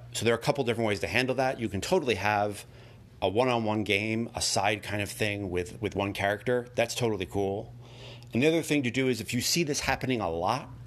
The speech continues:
if it's like, "Hey, me and this char-, your person are just showing up a lot and this other person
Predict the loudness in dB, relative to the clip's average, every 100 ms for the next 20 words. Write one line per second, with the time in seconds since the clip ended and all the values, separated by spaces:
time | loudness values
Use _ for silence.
0 | -16 -16 -16 -16 -16 -10 -4 2 0 0
1 | 2 4 2 -2 -6 0 2 2 -2 -2
2 | -2 0 -2 0 0 0 -2 -2 -2 -4
3 | -6 -2 0 0 2 0 0 0 2 2
4 | -2 -4 0 0 0 -2 -2 -2